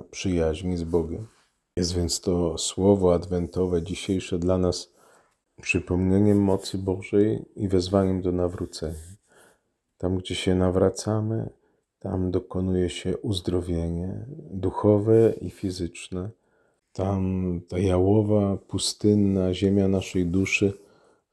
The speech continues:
staje się kwitnącym ogrodem. Niewidomi widzą, głusi słyszą,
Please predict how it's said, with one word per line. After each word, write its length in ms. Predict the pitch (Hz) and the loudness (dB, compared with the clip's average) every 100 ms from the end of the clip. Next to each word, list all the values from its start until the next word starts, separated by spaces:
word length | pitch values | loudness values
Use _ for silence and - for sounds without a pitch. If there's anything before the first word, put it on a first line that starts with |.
| _ _ - | _ _ -14
staje 400 | - - 92 85 | -6 -2 0 -2
się 280 | - 92 | -2 -2
kwitnącym 760 | 87 - 101 - 95 87 - 92 | -2 -4 -6 -2 -4 -2 -4 -2
ogrodem. 680 | 92 85 82 82 95 95 107 _ _ _ _ _ _ - | -2 -4 -6 -6 -8 -12 -14 _ _ _ _ _ _ -6
Niewidomi 680 | 104 101 95 107 101 101 92 | -4 -4 2 4 6 6 2
widzą, 680 | 95 113 107 135 127 127 113 _ _ - | 2 0 0 0 0 -4 -12 _ _ -10
głusi 440 | 95 101 101 - | 0 0 0 -2
słyszą, 640 | 95 - 110 - - 110 | -6 -4 -4 -4 -4 -4